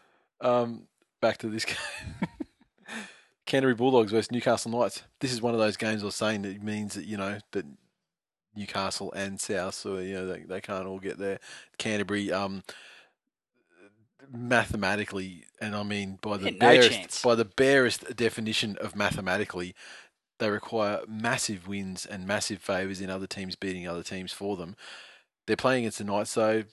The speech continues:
Speaker 1: It's a team ahead of them on the ladder. It's a game they certainly need to win. I mean, if they bring it like they did against Manly,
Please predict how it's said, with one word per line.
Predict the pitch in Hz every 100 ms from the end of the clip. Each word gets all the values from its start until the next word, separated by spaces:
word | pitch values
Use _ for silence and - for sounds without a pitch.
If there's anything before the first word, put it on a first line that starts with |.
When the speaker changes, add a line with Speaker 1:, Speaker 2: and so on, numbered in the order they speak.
| _
Speaker 1:
It's | 113 -
a |
team | - 113 104
ahead | 110
of | 104
them | 104
on | 101
the | 98
ladder. | 98 101 104 104 95
It's | 95
a | 107
game | 104 104
they | 98
certainly | 107 101 98
need | 95
to | 95
win. | 95 101 101 98 - - - _ _ _ _ -
I |
mean, | 123 120
if | -
they | 160
bring | 120 170
it | 147
like | 101 98
they | 98
did | 90 104
against | 95 92 87
Manly, | 95 127 117 90